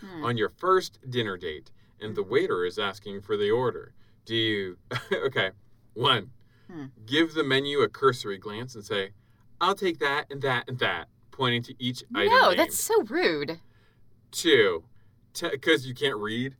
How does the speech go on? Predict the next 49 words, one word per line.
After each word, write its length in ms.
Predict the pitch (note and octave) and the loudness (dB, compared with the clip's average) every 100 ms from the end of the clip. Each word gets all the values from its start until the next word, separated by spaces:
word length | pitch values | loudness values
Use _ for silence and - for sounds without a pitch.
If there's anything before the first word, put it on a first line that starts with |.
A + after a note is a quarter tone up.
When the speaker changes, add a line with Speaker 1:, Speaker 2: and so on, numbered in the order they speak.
| - | -12
Speaker 1:
'Cause 140 | G#3+ | -10
you 60 | G#3+ | -6
can't 260 | A#3+ F#3+ | -2 -2
read? 360 | E3 E3 F#3 A#3+ - - | 0 0 0 -2 -10 -20
Speaker 2:
<laughs> 280 | - - | -20 -6
Speaker 1:
"Uh, 180 | - E4 | 4 6
I 100 | - | 6
think 220 | D#4+ G4 A#4 | 4 0 0
this 140 | D#4 | -2
looks 160 | D#4+ D#4 | 0 0
like 140 | D4 | -2
chicken. 380 | E4+ E4+ D3 D#3+ | 0 0 -2 -4
I'll 60 | C#4+ | -8
take 180 | C#4+ C4+ | -6 -2
that." 260 | B3+ D4+ F4 - - | 2 2 0 -12 -20
Speaker 2:
Tell 220 | - F#3+ G#3+ | -2 4 6
your 160 | G3+ | 4
date 300 | E3 D#3+ D3+ | 4 4 6
what 160 | C3 B2 | 4 4
you'll 220 | B2 A#2 | 4 2
have 340 | A#2+ A2+ G#2+ G2+ | 2 0 0 -4
and 120 | A2+ | -6
let 180 | A2 G#2 | -2 -2
him 200 | A2+ G#2 | -2 -4
give 300 | G2+ G2+ - | 0 -4 -2
both 300 | - G3+ - | 4 6 4
orders. 520 | A2 F2 D#2+ F#2+ B2+ - | -4 -6 -4 -6 -8 -16
Speaker 1:
No. 160 | C#3+ C#3+ C3 C3+ C3+ C#3 - | -18 -16 -16 -16 -16 -20 -12
Well, 180 | G#3 C4 | 2 4
Speaker 2:
Sta- 60 | C#4 G4 | 6 4
Speaker 1:
sometimes 460 | A#4 F4 C#4+ F#3 G3 | 0 2 2 2 -2
I'm 120 | F#3 | -4
like, 180 | E3+ F3 | -4 -2
"Yeah, 140 | G3 | -2
order 260 | - G3+ E3+ | 0 -4 -8
for 240 | - C#3 | -12 -16
me." 160 | C3+ C3 _ _ - | -16 -18 _ _ -10
Speaker 2:
Oh, 120 | A2 | -8
here 160 | G#2 G2+ | -4 -4
we 60 | F#2 | -4
go. 140 | - - _ E3 | -10 -16 _ -16
Speaker 1:
Okay. 180 | D#3 C3+ | -16 -14
Speaker 2:
Study 440 | - - C#3+ D3+ | -10 4 4 4
the 100 | B2+ | 0
menu 320 | A#2 A2+ G2+ | -2 -4 -4
thoughtfully 540 | F#2+ A#2+ C3 B2+ G2 F#2 | -4 0 0 -2 -12 -12
and 100 | F#2+ | -10
then 140 | G2+ | -8
remark 340 | F#2 F#2+ F#2 | -8 -10 -10